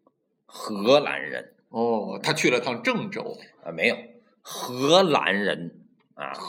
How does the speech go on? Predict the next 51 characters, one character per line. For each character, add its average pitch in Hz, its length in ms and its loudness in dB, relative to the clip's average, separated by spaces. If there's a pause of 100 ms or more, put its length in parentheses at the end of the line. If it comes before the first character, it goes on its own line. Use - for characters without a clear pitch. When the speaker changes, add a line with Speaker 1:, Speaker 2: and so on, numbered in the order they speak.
Speaker 1:
从 120 320 -2
阿 220 280 4
姆 113 260 -2
斯 190 200 -6
特 143 140 2
丹 180 220 6
来 76 240 -2
的 - 180 -10
荷 165 560 2
兰 98 340 0
人， 82 420 -6
Speaker 2:
哦， 202 120 8
Speaker 1:
啊。 78 360 -4
Speaker 2:
我 120 360 4
还 180 120 2
以 151 120 4
为 190 120 0
你 160 160 -4
说 208 160 2
河 208 480 2
南 113 240 2
人 104 140 -2
呢。 92 80 -4
Speaker 1:
啊， 78 140 -4
荷 160 480 4
兰 92 260 0
人。 127 100 2
Speaker 2:
荷 196 100 6
兰 117 220 4
人。 104 120 -2
Speaker 1:
哎， 92 100 -2
荷 101 300 -2
兰 85 180 0
人， 71 240 -12
Speaker 2:
哦。 131 140 -6
Speaker 1:
啊， 156 240 -4
碰 123 100 0
上 95 140 2
一 107 80 0
个 110 80 2
荷 - 460 4
兰 82 180 2
人， 64 180 -12
Speaker 2:
哎， - 80 2
这 190 140 4
Speaker 1:
荷 214 100 8
兰 123 220 0
到 113 140 4
德 101 160 0
意 117 100 0
志 120 240 -2